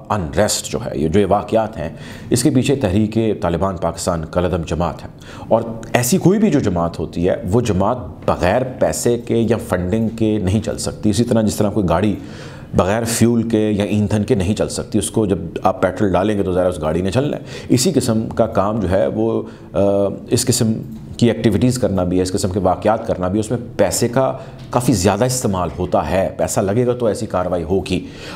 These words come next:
अब पैसा इनके पास है नहीं, ये पैसा कहाँ से लगाएंगे? और इसमें millions of rupees and dollars जो है वो ख़र्च होते हैं। तो ये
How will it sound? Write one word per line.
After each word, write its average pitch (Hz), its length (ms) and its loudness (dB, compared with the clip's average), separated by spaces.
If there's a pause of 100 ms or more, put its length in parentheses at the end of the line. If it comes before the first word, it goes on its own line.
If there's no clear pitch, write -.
(120)
अब 127 180 0
पैसा 117 260 4
इनके 156 200 2
पास 151 280 0
है 101 240 0
नहीं, 113 120 -2
ये 117 260 -2
पैसा 110 240 2
कहाँ 101 260 0
से 123 100 0
लगाएंगे? 107 340 0
और 107 60 2
इसमें 104 340 0
millions 110 420 2
of - 20 -8 (560)
rupees 104 380 4
and 90 80 0
dollars 104 240 4
जो 90 160 0
है 95 60 2
वो 104 100 0
ख़र्च - 280 -4
होते 131 220 0
हैं। - 420 -10
तो 123 100 4
ये 151 420 2